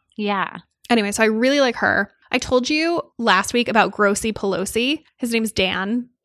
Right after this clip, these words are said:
Speaker 2: in real life, but, um, he is my favorite follow right now. If I could make him my obsession again this week,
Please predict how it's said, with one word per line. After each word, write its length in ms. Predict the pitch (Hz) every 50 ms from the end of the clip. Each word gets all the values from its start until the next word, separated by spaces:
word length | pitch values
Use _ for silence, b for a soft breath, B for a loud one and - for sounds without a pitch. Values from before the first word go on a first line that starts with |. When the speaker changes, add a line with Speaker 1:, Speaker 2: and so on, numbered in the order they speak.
| _ -
Speaker 2:
in 180 | - 240 247
real 160 | 240 240 254 247
life, 240 | 247 262 269 - -
but, 240 | 220 240 214 - -
um, 360 | 220 214 202 196 190 190 -
he 240 | - - - 240 226
is 140 | 208 247 -
my 160 | 311 339 349
favorite 520 | - - - - 214 190 190 185 208 -
follow 380 | - - 180 170 165 175 180 180
right 180 | 180 202 202 202
now. 300 | 214 214 214 214 220 - -
If 100 | 220 -
I 100 | 196 208
could 160 | 202 220 196
make 220 | 220 214 202 196 -
him 120 | - 247
my 80 | 240 233
obsession 420 | 233 220 - 190 - - - 208
again 300 | 196 196 - 175 180 190
this 160 | 196 196 -
week, 180 | - 214 202 208